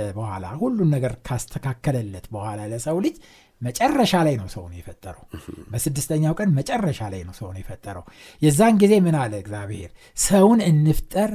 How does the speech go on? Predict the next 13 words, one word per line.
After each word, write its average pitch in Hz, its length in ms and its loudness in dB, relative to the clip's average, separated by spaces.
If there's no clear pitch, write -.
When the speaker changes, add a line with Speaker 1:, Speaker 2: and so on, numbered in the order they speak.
Speaker 1:
በመልካችን 135 680 -4
እንደ 185 380 2
ምሳሌያችን።» 95 640 -8
Speaker 2:
ምሁም። - 140 -12
Speaker 1:
እንግዲህ 139 260 -6
አብ፣ 180 220 2
ወልድ፣ 180 280 4
መንፈስ 143 320 4
ቅዱስ 131 260 -6
መሆናቸውን 139 480 0
እዚህ 147 140 -2
ላይ 156 120 0
እናያለን። 90 380 -6